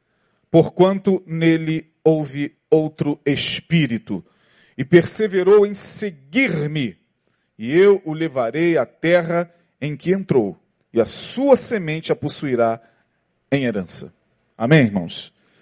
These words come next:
Diante do cenário que tem se configurado nesses últimos tempos, meus irmãos, cenário este de muitas incertezas, de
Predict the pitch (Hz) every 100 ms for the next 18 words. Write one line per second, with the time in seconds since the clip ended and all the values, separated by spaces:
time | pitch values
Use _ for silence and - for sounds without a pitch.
0 | _ _ _ _ _ _ _ _ _ _
1 | _ _ _ _ _ _ _ _ _ _
2 | _ _ - - - - - - 170 277
3 | 320 226 - 196 147 151 160 151 151 147
4 | 135 - 147 147 - - 131 127 117 110
5 | _ _ 160 151 160 131 127 139 131 117
6 | 101 - _ - 120 139 135 139 131 120
7 | 113 - 160 147 117 95 98 98 95 85
8 | 78 - - - _ _ _ _ _ _
9 | _ _ _ - 139 151 156 131 139 139
10 | - - 123 101 - _ _ _ _ _
11 | _ _ _ _ _ _ _ _ 120 151
12 | 175 165 139 156 131 - 156 156 143 120
13 | 120 107 - - 117 110 127 120